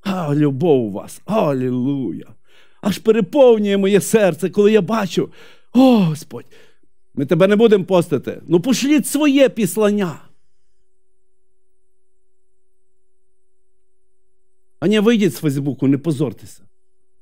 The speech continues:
перед Христом. Не переді мною.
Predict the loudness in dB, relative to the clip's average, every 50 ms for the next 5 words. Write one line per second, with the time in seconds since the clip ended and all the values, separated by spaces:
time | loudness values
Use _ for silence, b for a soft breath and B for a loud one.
0 | -20 _ _ _ _ _ -6 -4 -4 -4 -4 -8 -10 -14 -14 -14 -16 -16 -16 -16
1 | -16 -18 -20 -20 -20 -20 -20 -20 -20 -20 -20 _ _ _ _ _ _ _ _ _
2 | _ _ -14 -12 -10 -8 -8 -6 -4 -4 -4 -2 -2 -2 -2 -4 -6 -8